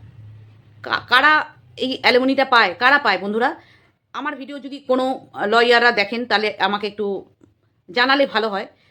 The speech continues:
আহ, টোটালটা তো আমরা জানি না, কারণ এই পরিস্থিতির উপর দিয়ে সবাই তো আর যায় না যে এই সব বিষয়ে সবার জ্ঞান থাকবে।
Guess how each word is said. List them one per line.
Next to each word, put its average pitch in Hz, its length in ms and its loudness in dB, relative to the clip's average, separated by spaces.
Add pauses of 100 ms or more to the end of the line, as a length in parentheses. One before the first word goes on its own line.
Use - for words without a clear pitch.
(280)
আহ, 202 400 -8
টোটালটা 277 340 -12
তো 285 100 -14
আমরা 277 200 -12
জানি 226 200 -12
না, 349 100 -14
কারণ 254 260 -14
এই 277 140 -8
পরিস্থিতির 269 460 -10
উপর 247 180 -6
দিয়ে 254 160 -10
সবাই 233 260 -6
তো 247 100 -6
আর 254 40 -4
যায় 214 240 -2
না 302 160 -2
যে 202 80 -6
এই 214 140 -8
সব 208 200 -12
বিষয়ে 208 240 -8
সবার 202 240 -10
জ্ঞান 196 200 -6
থাকবে। 202 380 -8